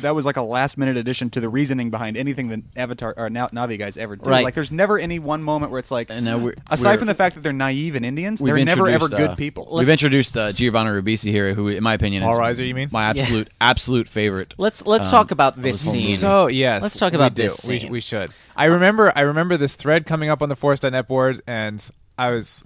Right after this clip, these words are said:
Speaker 4: I was,
Speaker 3: Nerd.
Speaker 4: we
Speaker 2: This, this
Speaker 4: I
Speaker 2: scene
Speaker 4: didn't,
Speaker 2: was
Speaker 4: you, you were, you were actively involved
Speaker 2: This
Speaker 4: in that
Speaker 2: scene was
Speaker 4: thread,
Speaker 2: re-,
Speaker 4: but
Speaker 2: this scene was released as just a standalone scene, and someone was like, "Is this, like, a total As You Know scene in a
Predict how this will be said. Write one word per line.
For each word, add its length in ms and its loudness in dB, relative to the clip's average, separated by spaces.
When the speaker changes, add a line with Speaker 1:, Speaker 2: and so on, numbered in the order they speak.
Speaker 4:
I 120 -2
was, 80 -2
Speaker 3:
Nerd. 340 -4
Speaker 4:
we 480 -2
Speaker 2:
This, 400 -2
this 280 0
Speaker 4:
I 40 -6
Speaker 2:
scene 160 0
Speaker 4:
didn't, 140 4
Speaker 2:
was 340 -2
Speaker 4:
you, 180 2
you 160 2
were, 300 6
you 140 -2
were 40 0
actively 400 -2
involved 400 -2
Speaker 2:
This 140 6
Speaker 4:
in 20 -4
that 40 -2
Speaker 2:
scene 180 4
was 140 6
Speaker 4:
thread, 180 6
Speaker 2:
re-, 60 0
Speaker 4:
but 120 -4
Speaker 2:
this 140 6
scene 200 2
was 200 0
released 520 0
as 200 -2
just 260 -4
a 40 -10
standalone 580 -2
scene, 240 -4
and 80 -10
someone 160 -2
was 100 -6
like, 180 -2
"Is 140 -6
this, 180 -4
like, 180 0
a 40 -4
total 320 0
As 240 2
You 80 0
Know 200 0
scene 260 -4
in 120 -2
a 120 -2